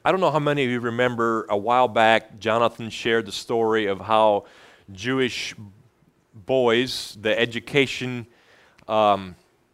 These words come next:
how that education in, in would, would work, young, young men, uh, children, actually all children, boys and girls from ages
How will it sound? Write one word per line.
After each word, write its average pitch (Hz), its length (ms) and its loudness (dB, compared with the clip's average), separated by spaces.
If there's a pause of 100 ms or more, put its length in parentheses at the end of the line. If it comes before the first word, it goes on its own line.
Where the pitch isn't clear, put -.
(440)
how 123 180 0
that 120 340 2 (1400)
education 127 680 0
in, 110 280 -10 (200)
in 104 460 -8 (1160)
would, 104 340 -6
would 95 180 -8
work, 123 380 0 (160)
young, 123 420 0
young 131 300 0
men, 123 340 2 (680)
uh, 107 260 4
children, 120 640 2
actually 123 260 2
all 143 160 2
children, 120 560 -2
boys 123 320 -2
and 131 260 -4
girls 113 380 -2
from 117 220 -6
ages 117 640 -4